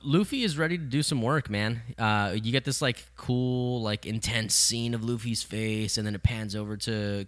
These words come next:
Captain Kuro's face, and it's like, all right, shit's about to get, get real. Um, and then I, uh, let's see here.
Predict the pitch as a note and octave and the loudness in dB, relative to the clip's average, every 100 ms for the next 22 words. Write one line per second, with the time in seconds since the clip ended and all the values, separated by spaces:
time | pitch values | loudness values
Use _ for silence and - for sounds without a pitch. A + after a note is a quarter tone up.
0 | - - A#2 - G#2+ A2+ G#2+ G2+ - G#2 | -10 -6 -6 -4 -6 -4 -4 -6 -6 -6
1 | G#2 G2+ G2+ G2+ F#2+ F#2 F2+ - F2+ F2+ | -4 -6 -6 -6 -6 -6 -4 -4 -4 -4
2 | B2+ - B2+ A#2+ A#2 G#2 - - A2 D#2+ | -6 -4 -4 -4 -6 -8 -8 -10 -8 -6
3 | G2+ C3+ C3 B2+ - - - - - - | -2 0 0 -2 -8 -20 -20 -20 -20 -20
4 | - - G#2 G2 G2 F#2+ F#2 F#2 D#2+ - | -20 -4 0 2 2 2 0 -4 -6 -12
5 | - - - - - - - - - - | -20 -20 -20 -20 -20 -20 -20 -12 -12 -12
6 | - - - - - - - A2+ A#2 B2 | -18 -20 -20 -20 -20 -20 -4 0 2 0
7 | G#2+ G#2+ A#2 A2+ A2 G#2 G2+ F#2+ F2+ C2+ | -2 -2 0 2 2 2 2 0 -2 -4
8 | - - - - _ - G#2+ G2 - C#2+ | -10 -18 -20 -20 _ -14 -12 -8 -8 -8
9 | C2 - - B1 A1 A#1 G2+ | -12 -12 -12 -12 -12 -12 -12